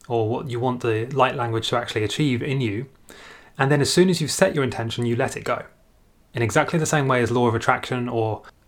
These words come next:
or manifestation works, you basically set your intention,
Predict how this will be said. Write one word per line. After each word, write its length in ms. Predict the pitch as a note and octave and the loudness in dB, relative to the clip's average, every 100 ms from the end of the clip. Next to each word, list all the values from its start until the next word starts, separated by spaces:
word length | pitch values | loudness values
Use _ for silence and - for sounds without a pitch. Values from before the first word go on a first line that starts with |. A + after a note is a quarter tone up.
| - | 0
or 160 | A#2+ | 4
manifestation 720 | A#2+ A2+ A#2 - B2 - A#2+ | 4 2 0 -2 -2 -2 -4
works, 320 | G2+ A2+ - - _ - - | -4 -4 -6 -16 _ -20 -8
you 100 | A2+ | 2
basically 640 | C#3 C#3+ - B2+ C3 - | 2 2 0 0 0 -6
set 240 | - F3+ | -2 0
your 80 | D#3+ | 0
intention, 560 | D3 C3+ B2+ C3 B2 | 0 -2 -2 -4 -4